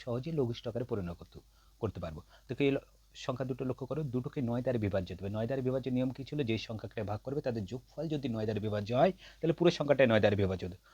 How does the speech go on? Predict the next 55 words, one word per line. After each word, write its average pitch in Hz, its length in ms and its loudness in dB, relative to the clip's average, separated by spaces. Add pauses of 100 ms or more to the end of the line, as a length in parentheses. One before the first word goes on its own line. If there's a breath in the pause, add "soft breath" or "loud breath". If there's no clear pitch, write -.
(160 soft breath)
হবে। 98 120 -2 (120)
সাত 131 200 8
আর 131 100 6
দুই 123 140 6
কত? 104 100 2 (120)
নয়, 143 140 8 (140)
নয় 120 160 6
আর 123 120 6
নয় 120 140 2
কত? 127 100 -4 (140)
আঠেরো 104 260 2
দেব। 92 80 -4 (360 soft breath)
নয়কে 110 300 4
নয় 123 100 6
দিয়ে 131 140 6
ভাগ 127 100 -2
করা 143 140 6
যায়, 127 140 4
আঠেরোকেও 139 360 4
নয় 120 120 4
দিয়ে 107 140 8
ভাগ 92 100 0
করা 98 100 -8
যায়। - 40 -8
তাহলে 107 160 0
এখানে 117 220 -2
নয় 131 140 2
দিয়ে 143 100 6 (160)
বিভাজ্য 139 260 2
হবে, 151 120 0 (420 soft breath)
আট 113 240 6
নয় 110 200 8
বাহাত্তর, 127 420 4 (540)
নয় 107 280 4
এগারো 117 200 10 (100)
নিরানব্বই, 90 480 4 (480)
আট 110 200 2
by 139 100 12 (180)
এগারো। 85 220 -4 (440)
একইভাবে 147 420 8
লক্ষ্য, 147 160 0 (340)
এই 147 140 2 (580)
দুটো 139 220 4
লক্ষ্য - 180 2
করে 165 180 -8
একক 135 200 -6
ঘরে 143 120 -2 (100)
জোড় 135 200 4
সংখ্যা 101 220 0
আছে। - 100 -6
একক 110 240 -2
ঘরে 131 180 0
জোড় 123 160 2
সংখ্যা 131 220 -4
মানে 131 120 2